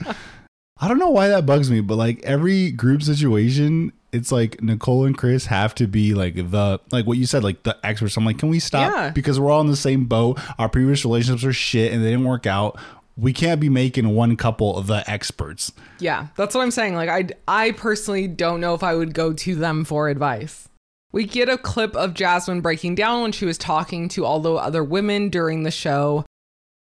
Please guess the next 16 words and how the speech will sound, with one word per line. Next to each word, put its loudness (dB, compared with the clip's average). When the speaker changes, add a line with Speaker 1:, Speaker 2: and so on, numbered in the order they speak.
Speaker 2:
We 0
then 0
cut -4
to -2
Jasmine 0
here -2
presently -4
on -2
the -2
couch, -2
and -4
she -2
is 0
also 0
tearing -2
up. -6